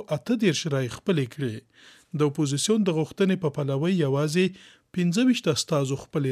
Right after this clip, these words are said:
رایې وکارولې. د ایسلنډ نوي حکومتي مشر سیګوردو اینګي یوهانسون د پنجشنبې په ورځ خپله دنده پیل کړې وه. هغه د ډیوډ ګونګ لاوکسون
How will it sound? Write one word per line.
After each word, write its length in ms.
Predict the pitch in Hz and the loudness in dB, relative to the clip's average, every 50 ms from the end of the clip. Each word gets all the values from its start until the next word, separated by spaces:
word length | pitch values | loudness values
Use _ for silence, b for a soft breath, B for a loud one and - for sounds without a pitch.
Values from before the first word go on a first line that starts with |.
| 127 | -4
رایې 180 | 127 127 123 131 147 | -4 -6 -4 -2 -2
وکارولې. 720 | 170 165 - - 147 120 120 123 117 117 113 107 110 117 - b b b b b b b b _ - | -2 -2 -2 -2 -4 -2 -2 -4 -4 -6 -6 -8 -10 -12 -16 b b b b b b b b _ -4
د 20 | 139 160 175 196 | -4 -2 -2 -2
ایسلنډ 360 | 185 - - - 196 226 240 240 - 180 | -2 -2 2 2 4 4 4 2 2 4
نوي 180 | 202 240 240 208 | 6 6 6 6
حکومتي 440 | 170 143 - 156 147 135 - - 147 | 4 2 0 0 -2 -2 -2 -2 -2
مشر 380 | 131 131 147 143 - 196 202 190 190 B B B B B - - | 0 0 -2 -2 0 0 0 0 -2 B B B B B -6 -2
سیګوردو 520 | - 185 170 151 190 202 202 185 165 175 165 - - | -2 -2 0 4 4 4 4 6 4 2 2 2 2
اینګي 280 | 202 214 220 196 180 165 160 190 | 4 4 4 4 4 2 2 2
یوهانسون 580 | 220 226 180 165 147 135 131 - - 156 160 190 196 B B B B B B B _ | 2 2 2 2 0 0 0 0 2 2 4 4 2 B B B B B B B _
د 120 | 165 135 160 180 185 180 | -4 0 2 2 2 4
پنجشنبې 420 | 196 214 226 220 240 226 214 214 208 208 | 4 2 4 4 4 4 4 4 2 2
په 60 | - 175 151 | 2 2 4
ورځ 180 | 147 151 151 - - | 4 2 2 0 -4
خپله 240 | - - 160 147 139 | -4 -2 0 0 0
دنده 320 | 135 120 135 131 131 131 139 139 | 0 0 -2 -2 0 -2 -2 -2
پیل 140 | 165 165 160 | -2 -4 -4
کړې 320 | 151 - - 185 170 160 143 127 | -4 -4 -2 -2 0 0 0 -2
وه. 140 | 127 120 113 117 - b b b b b b b b - | -2 -4 -4 -8 -12 b b b b b b b b -4
هغه 240 | - 160 139 156 165 | -2 0 2 2 2
د 100 | 151 147 147 131 | 2 2 0 0
ډیوډ 300 | 156 151 147 139 143 135 - - | 0 0 2 0 0 -2 -2 0
ګونګ 180 | 175 214 233 226 180 | 2 2 4 4 4
لاوکسون 420 | 135 127 117 - - - 143 151 | 4 2 0 -2 0 0 2 2